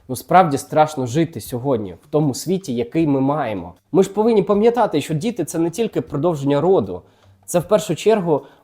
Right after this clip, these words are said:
окрема особистість. І дуже легко народити, умовно кажучи, будь ласка,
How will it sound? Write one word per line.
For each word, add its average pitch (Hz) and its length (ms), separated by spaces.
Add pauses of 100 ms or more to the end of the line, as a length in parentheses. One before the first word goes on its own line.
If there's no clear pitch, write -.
окрема 202 500
особистість. 165 1000 (180)
І 156 100
дуже 190 280
легко 190 400
народити, 160 1000
умовно 139 520
кажучи, 87 580
будь 107 220
ласка, - 360